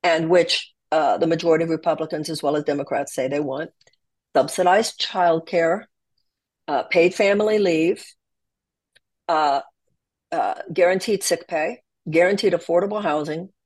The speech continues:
and guaranteed living wage. Everything I just said is considered an, a moderate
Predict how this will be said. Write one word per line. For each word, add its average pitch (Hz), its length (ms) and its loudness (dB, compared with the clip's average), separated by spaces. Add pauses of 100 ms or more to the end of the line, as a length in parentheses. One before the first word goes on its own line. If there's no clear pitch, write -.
(300)
and 165 220 2
guaranteed 160 580 2
living 143 380 -2
wage. - 360 -8 (580)
Everything 233 680 4 (100)
I 180 200 4
just 175 320 -4
said 147 360 -2
is 160 200 -2
considered 156 680 0 (280)
an, 156 200 -2 (120)
a 143 80 0
moderate 165 680 4